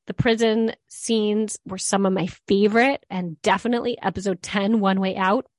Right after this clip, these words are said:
For, like, three days afterwards, I was going, like, "One way out, one way out, one way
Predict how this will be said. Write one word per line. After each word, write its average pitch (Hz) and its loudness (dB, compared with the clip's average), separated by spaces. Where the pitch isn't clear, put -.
For, 240 6
like, - 0
three 240 0
days 214 2
afterwards, - -10
I - -12
was 175 -14
going, 190 -4
like, 175 -6
"One 254 8
way 302 8
out, 277 4
one 320 8
way 320 8
out, 339 6
one 294 6
way 320 6